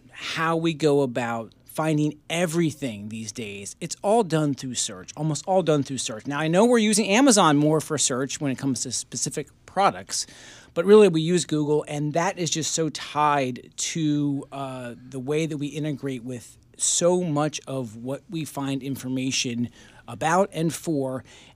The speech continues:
and that drives their advertising business. And they also have their tie-in with the, with the Android system and the dominance on the phones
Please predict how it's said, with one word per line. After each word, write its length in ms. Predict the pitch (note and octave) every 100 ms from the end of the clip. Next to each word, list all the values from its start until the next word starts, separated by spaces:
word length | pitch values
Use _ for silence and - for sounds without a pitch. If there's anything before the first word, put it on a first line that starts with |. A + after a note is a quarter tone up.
| -
and 120 | E3
that 200 | G3 E3
drives 400 | F3 E3+ F3 D3
their 120 | E3
advertising 600 | C#3 D3 D3+ D3+ C#3 C#3+
business. 480 | C3+ C3 B2+ C3 -
And 200 | C#3 C#3
they 100 | C3+
also 480 | C#3 - F3 F#3+ F#3
have 180 | D#3+ D#3+
their 100 | E3
tie-in 580 | - E3+ E3 E3 E3+ D3+
with 280 | C#3+ C3 -
the, 400 | C3+ A#2+ A#2 - -
with 160 | C#3+
the 260 | C3+ A#2+ -
Android 520 | C#3+ E3 E3 D#3+ D#3+ D3+
system 600 | F3 D#3+ - D3+ D3+ C#3+ - - -
and 100 | B2+
the 40 |
dominance 560 | A2+ C3 D#3 D#3 D#3 -
on 160 | D3 C3+
the 80 | A#2+
phones 580 | - D3+ D3 D3+ C#3+